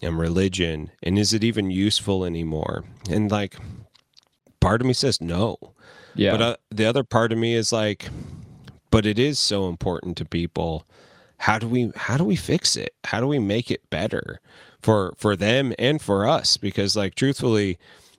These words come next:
Speaker 1: like, if we live in a society where everybody, a, a, a theistic society, you know, um, even though, like, our Constitution is meant to separate that, <laughs>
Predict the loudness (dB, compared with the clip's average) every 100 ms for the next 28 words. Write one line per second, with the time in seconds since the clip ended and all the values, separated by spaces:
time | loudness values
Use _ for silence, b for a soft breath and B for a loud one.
0 | b -2 -2 -2 0 2 2 2 0 0
1 | 0 0 0 0 -2 -2 0 0 0 0
2 | 0 0 -2 -2 -2 -2 -4 -2 -2 0
3 | 2 2 0 -2 0 0 0 -2 -2 -2
4 | -4 -6 b b b b 0 0 0 -2
5 | -4 -4 -2 -2 -2 -6 -14 -20 -2 2
6 | 2 2 0 -2 -4 -8 -14 -20 _ _
7 | -8 -2 2 2 0 -2 0 0 0 -2
8 | -2 -4 -2 -2 0 -2 -2 0 0 0
9 | -2 0 0 0 -2 -2 -4 -4 -2 -2
10 | -2 -2 -2